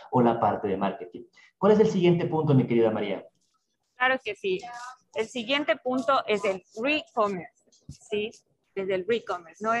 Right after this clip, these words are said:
Speaker 2: no estoy cometiendo un error. Este tipo de comercio está íntimamente relacionado con la economía compartida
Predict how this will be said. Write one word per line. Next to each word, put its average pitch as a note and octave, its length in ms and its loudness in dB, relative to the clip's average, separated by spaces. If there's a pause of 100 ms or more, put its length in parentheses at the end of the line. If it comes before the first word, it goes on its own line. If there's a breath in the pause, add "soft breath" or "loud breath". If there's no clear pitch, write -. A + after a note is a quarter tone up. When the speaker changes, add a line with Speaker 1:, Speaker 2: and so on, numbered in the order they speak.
(160)
Speaker 2:
no A3 220 -2
estoy G#3+ 320 -6
cometiendo F#3+ 520 -4
un F#3+ 100 -4
error. - 300 -14 (360)
Este D4+ 280 -2 (240)
tipo A#3+ 260 0
de G#3+ 180 2
comercio F#3+ 760 -2 (280)
está C4 220 -2
íntimamente A3+ 760 -4
relacionado G3+ 720 -2
con F#3 200 -6
la F3+ 60 -2
economía F3+ 560 -4
compartida F3+ 720 -6